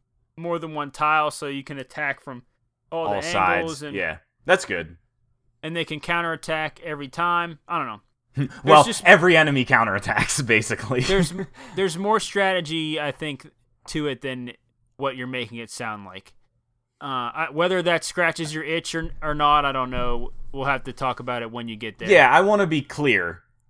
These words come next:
Speaker 2: There's strategy.
Speaker 1: No, I'm, I'm not, I'm not,
Speaker 2: It's
Speaker 1: you know
Speaker 2: just
Speaker 1: what I'm saying? I'm just,
Speaker 2: Yeah,
Speaker 1: uh,
Speaker 2: it's, it's just, like, compared to other, other games that I've played after playing X COM and, like, other ones and whatever,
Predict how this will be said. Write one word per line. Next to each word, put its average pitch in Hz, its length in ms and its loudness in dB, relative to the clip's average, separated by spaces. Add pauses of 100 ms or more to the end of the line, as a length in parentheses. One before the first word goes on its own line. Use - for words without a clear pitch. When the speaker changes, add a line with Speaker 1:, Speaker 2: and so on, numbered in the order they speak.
(160)
Speaker 2:
There's 151 260 2
strategy. 95 760 0 (600)
Speaker 1:
No, 302 200 6
I'm, 294 200 0
I'm 285 160 -2
not, 254 340 2
I'm 254 160 -6
not, 233 220 0 (680)
Speaker 2:
It's 143 240 -4
Speaker 1:
you 156 80 0
know 143 40 4
Speaker 2:
just 139 120 -2
Speaker 1:
what 113 60 -8
I'm 110 80 -12
saying? 127 320 -8
I'm 143 140 -8
just, 143 200 -8
Speaker 2:
Yeah, 131 320 6
Speaker 1:
uh, 101 40 -2
Speaker 2:
it's, 139 300 0
it's 147 180 -2
just, 151 360 -2
like, 135 340 0 (240)
compared 143 480 0
to 151 160 0
other, 120 560 0 (240)
other 123 240 2
games 113 320 -2
that 110 100 -2
I've 98 120 -4
played 107 500 -4 (1120)
after 113 440 4
playing 107 340 -4
X 101 220 -4
COM 104 320 -2
and, 95 100 -8
like, 92 200 -4
other 104 180 -2
ones 101 360 -6
and 98 140 -10
whatever, 101 420 -6